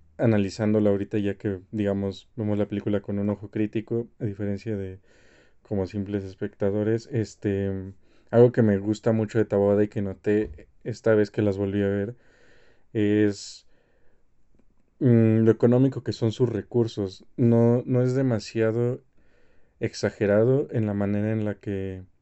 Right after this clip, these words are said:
elabora las escenas para llegar al susto.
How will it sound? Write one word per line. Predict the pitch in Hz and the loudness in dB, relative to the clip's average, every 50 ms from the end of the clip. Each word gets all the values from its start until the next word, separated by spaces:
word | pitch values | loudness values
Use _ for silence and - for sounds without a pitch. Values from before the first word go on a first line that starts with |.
| _ _ _ _ _ _ | _ _ _ _ _ _
elabora | - 123 104 104 101 98 95 104 107 107 104 107 107 107 104 107 117 - | -4 -2 0 0 0 0 0 0 0 2 4 4 4 4 2 -2 -4 -6
las | - 117 104 - - | -8 -8 -6 -6 -8
escenas | 98 - - 110 104 104 107 107 104 - | -12 -8 -4 -2 -2 0 0 -2 -2 -4
para | - - 104 98 | -6 -4 -4 -4
llegar | 95 90 95 98 95 98 101 101 | -4 -6 -8 -6 -4 -2 -2 0
al | 101 101 95 | 0 -2 -4
susto. | - - - 117 117 - - 160 165 175 202 | -6 -8 -8 -8 -8 -8 -8 -6 -6 -6 -8